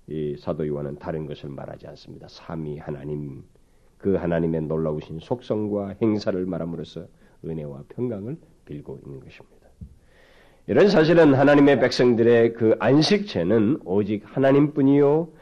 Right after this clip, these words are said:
하나님만큼 완전하고 확실한 안식처는 없다고 하는 사실을 우리에게 말을 해주는 것입니다. 그런데 이런 것은 여러분들이 경험적이어야 됩니다. 그래서 제가 이런, 이런 것에 대해서 실제로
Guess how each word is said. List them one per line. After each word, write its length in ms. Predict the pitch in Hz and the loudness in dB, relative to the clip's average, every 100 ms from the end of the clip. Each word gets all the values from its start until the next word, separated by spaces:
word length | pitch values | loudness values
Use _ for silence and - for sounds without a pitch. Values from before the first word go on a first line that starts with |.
| _ | _
하나님만큼 800 | _ 117 139 147 135 127 139 123 | _ 4 6 8 8 6 4 4
완전하고 580 | 113 127 120 127 120 120 | 6 6 6 6 6 6
확실한 440 | 120 170 208 175 139 | 2 0 4 4 6
안식처는 520 | 135 - - 160 139 | 4 2 0 2 4
없다고 480 | 120 - 208 185 165 | 2 2 2 4 4
하는 180 | 180 | 4
사실을 680 | 190 76 82 98 107 120 185 - _ | 2 -2 -4 -2 0 0 -4 -12 _
우리에게 380 | 82 82 78 73 | -14 -10 -8 -8
말을 320 | 78 69 69 69 | -10 -12 -16 -16
해주는 200 | 80 71 | -16 -16
것입니다. 320 | - - - | -18 -20 -18
그런데 220 | - 160 160 | -2 2 4
이런 200 | 131 185 | 4 4
것은 440 | 185 180 269 - - - _ | 4 2 2 -2 -12 -20 _
여러분들이 760 | 95 120 147 147 156 131 185 - _ _ | 0 4 4 2 2 2 0 -4 _ _
경험적이어야 800 | - 107 131 175 202 214 185 76 | -6 -2 2 4 4 2 0 -4
됩니다. 600 | - - 139 160 113 - _ _ _ _ _ _ _ _ _ _ | -6 -16 -14 -10 -10 -12 _ _ _ _ _ _ _ _ _ _
그래서 240 | 156 160 185 | 0 2 4
제가 240 | 151 165 | 6 6
이런, 220 | 143 143 | 6 4
이런 220 | 147 160 156 | 4 6 6
것에 220 | 151 143 | 4 4
대해서 540 | 123 120 131 127 120 | 4 4 6 6 6
실제로 1080 | 123 - - - 269 254 247 156 85 85 | 2 -2 0 4 4 2 2 2 2 -4